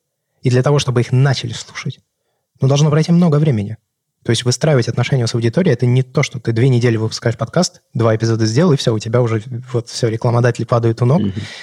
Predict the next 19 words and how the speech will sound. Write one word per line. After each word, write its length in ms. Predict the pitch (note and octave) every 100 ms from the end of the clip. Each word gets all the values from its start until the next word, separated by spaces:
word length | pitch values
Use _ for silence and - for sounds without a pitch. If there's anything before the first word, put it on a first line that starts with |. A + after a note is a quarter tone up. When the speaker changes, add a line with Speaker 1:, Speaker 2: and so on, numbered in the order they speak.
| -
Speaker 1:
Нет, 240 | C3 C3 A2
ты 80 |
можешь 220 | B2 C3 -
его 100 | B2+
спокойно 360 | C#3 C3+ B2+
писать 240 | A#2+ C3+ -
три 120 | B2+
года, 220 | D3 -
и 40 |
ничего 260 | B2 B2 C3
не 60 | B2+
произойдёт. 460 | B2+ B2+ C3 A2+ - _ _ _ _ _ _
И 140 | _ B2+
вот 280 | B2 B2+ -
на 200 | B2+ C3
это 140 | D#3
люди 180 | C#3 C#3
не 100 | C#3
готовы. 360 | C3+ - A#2